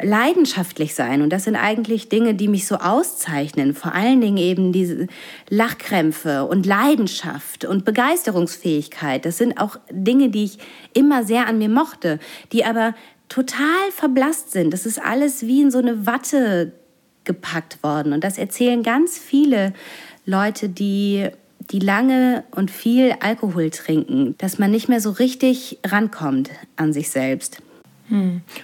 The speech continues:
Speaker 2: Und dann auch nicht so an andere Menschen, ne? Weil man dann ja auch nicht mehr so mitfühlen kann, ne? Wenn man
Speaker 1: Ja.
Speaker 2: keinen Zugang zu den
Speaker 1: Ja.
Speaker 2: eigenen Gefühlen hat, ne?
Speaker 1: Ja,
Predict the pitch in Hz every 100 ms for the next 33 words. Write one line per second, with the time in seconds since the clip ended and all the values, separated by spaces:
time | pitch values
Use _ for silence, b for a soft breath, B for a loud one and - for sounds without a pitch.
0 | - 196 208 185 196 202 - 190 175 -
1 | 214 214 180 175 170 165 170 - 170 175
2 | 185 175 170 170 175 170 - 170 196 185
3 | 180 165 160 165 - - 202 214 - 196
4 | 180 170 151 156 - - 175 160 160 170
5 | 175 175 170 202 247 180 175 - 196 185
6 | 165 165 185 170 170 170 165 156 220 202
7 | 165 160 160 160 185 190 214